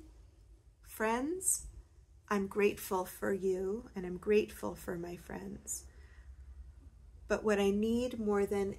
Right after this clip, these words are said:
anything is to just have a fabulous relationship with myself. And if I can give that to you,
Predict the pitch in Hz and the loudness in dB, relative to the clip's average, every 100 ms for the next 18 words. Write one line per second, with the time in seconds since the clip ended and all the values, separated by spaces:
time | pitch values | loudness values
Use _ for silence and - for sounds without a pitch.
0 | 214 233 277 254 196 175 175 220 277 - | -2 0 0 -2 -4 -2 -2 -4 -8 -16
1 | - - - - - - - - 190 - | -20 -20 -20 -20 -20 -20 -6 2 2 2
2 | - 208 220 - - - - - - - | -2 0 2 2 0 -6 -14 -18 -18 -20
3 | - - - 220 208 202 208 - - - | -18 -10 -2 2 4 2 -2 -10 -16 -20
4 | - - 202 - - 233 233 233 214 - | -20 -8 -6 -4 -2 -2 0 0 2 2
5 | 202 190 190 196 185 190 190 185 190 202 | 4 4 2 -2 -4 -6 -6 -8 -8 -6
6 | - - - - - - - - - - | -4 -4 -8 -14 -20 -20 -20 -20 -20 -20
7 | - - - - - - - - - - | -20 -20 -20 -20 -20 -20 -20 -20 -20 -20
8 | - - - - - - - - - - | -18 -18 -18 -18 -18 -20 -20 -20 -20 -18
9 | - - - - - - - 214 214 214 | -20 -20 -20 -20 -20 -14 -4 0 0 0
10 | 214 214 220 202 202 196 196 - - - | 0 0 2 2 2 0 -4 -10 -18 -20
11 | - - - - - - - - - 233 | -20 -20 -20 -20 -20 -20 -20 -12 2 4
12 | 214 208 180 - - 185 190 190 214 277 | 6 4 4 2 -2 2 4 6 4 0
13 | 339 | -8